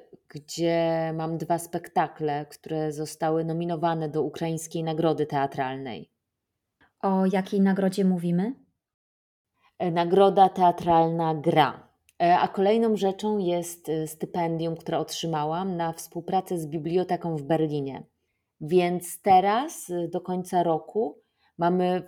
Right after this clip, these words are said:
Speaker 1: wspólnie w bibliotece stworzyć różne wydarzenia. E, będą to koncerty, czytania dla dzieci, zajęcia dla dorosłych i dzieci.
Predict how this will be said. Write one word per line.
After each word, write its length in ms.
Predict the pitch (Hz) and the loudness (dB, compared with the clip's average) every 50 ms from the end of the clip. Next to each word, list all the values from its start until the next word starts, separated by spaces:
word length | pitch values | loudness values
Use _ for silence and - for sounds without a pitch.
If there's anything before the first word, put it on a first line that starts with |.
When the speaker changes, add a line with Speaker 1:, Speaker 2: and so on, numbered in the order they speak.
| - _ | -14 _
Speaker 1:
wspólnie 1200 | - - - - - _ - 208 214 208 202 196 185 180 175 170 170 165 170 185 196 196 - - _ _ _ _ _ _ _ - 151 170 | -12 -10 -10 -10 -12 _ -2 2 4 6 6 6 4 2 -2 -2 -2 -2 -2 -4 -4 -6 -8 -14 _ _ _ _ _ _ _ -18 -18 -18
w 140 | - - _ | -18 -16 _
bibliotece 760 | - 175 160 170 185 196 196 185 - 208 190 190 - 180 165 | -8 -6 -4 0 2 2 2 4 4 0 0 0 0 -4 -6
stworzyć 500 | - - - - 185 175 170 175 - - | -6 -8 -8 -4 -4 -4 -4 -4 -4 -2
różne 380 | 190 196 208 202 180 196 185 | 2 2 2 2 2 0 0
wydarzenia. 720 | 165 175 160 185 185 175 170 175 156 151 151 147 139 143 151 _ _ _ _ _ _ _ _ _ _ _ | 0 0 2 2 2 4 4 2 2 2 -2 -6 -8 -10 -12 _ _ _ _ _ _ _ _ _ _ _
E, 140 | - 156 165 | -6 -4 -4
będą 420 | 151 160 180 175 175 170 175 180 170 | 0 2 2 2 2 0 -2 -4 -2
to 340 | 170 180 170 170 170 170 | 0 2 2 4 2 2
koncerty, 920 | 170 - 180 180 175 - - 208 196 190 196 190 190 - - 190 180 180 175 175 | 0 -2 -4 -4 -4 -2 2 6 6 6 4 2 -4 -4 -2 0 0 0 0 -2
czytania 440 | - 180 170 - 175 175 180 180 170 | -6 -10 -8 -4 -4 -2 0 0 -2
dla 200 | 156 170 170 165 | 0 2 2 2
dzieci, 800 | 160 - 170 165 160 165 - - - 160 160 160 160 160 160 156 | 2 0 -2 -2 -2 -4 -10 -10 -8 -6 -6 -4 -4 -4 -4 -2
zajęcia 540 | 156 185 175 180 180 180 180 175 175 175 151 | 4 4 6 6 6 4 2 0 -4 -4 -2
dla 160 | 160 165 156 | 0 0 2
dorosłych 560 | 147 170 165 175 175 170 - - - 170 - | 4 4 4 4 4 2 0 -6 -8 -6 -6
i 100 | 180 156 | -6 -6
dzieci. 580 | - 170 160 156 151 - - 151 156 170 170 | 0 2 2 2 0 -2 -10 -10 -10 -12 -12